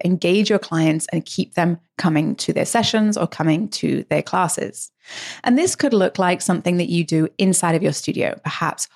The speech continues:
holding a special event, um, creating incentives for attendance, um, and also perhaps even creating some fun summer challenge. On top of that,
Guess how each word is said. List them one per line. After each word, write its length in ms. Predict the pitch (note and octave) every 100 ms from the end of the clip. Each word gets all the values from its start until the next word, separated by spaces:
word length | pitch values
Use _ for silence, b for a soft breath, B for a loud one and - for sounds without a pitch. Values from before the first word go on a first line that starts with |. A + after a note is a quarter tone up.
| b
holding 500 | - E3 D#3+ D#3 D3+
a 200 | - D3+
special 480 | D#3 - D3+ - D#3+
event, 580 | D#3 E3 F3+ A3 - - B B B B -
um, 260 | C#3 C#3 -
creating 600 | - F3 F3 F3+ E3 -
incentives 920 | D#3+ - E3+ F3+ - G3 F#3+ G#3 -
for 320 | - E3+ D#3
attendance, 920 | D#3+ - - A3 A#3+ B3+ B3+ - - - B B B -
um, 520 | F3 D#3+ D3+ D3+ - _ -
and 180 | - F#3
also 360 | F#3 G3 G3+ F#3
perhaps 420 | F3 F3+ E3+ -
even 280 | F3 E3+ E3
creating 420 | - D#3+ D#3+ D#3+
some 380 | - D3+ E3 -
fun 440 | - E3+ D3+ E3 -
summer 400 | - D#3 D3 -
challenge. 640 | - D3 - E2+ - - _ _ _ -
On 100 | G#3+
top 180 | G#3 C#4+
of 120 | D4+
that, 340 | C4+ C4 -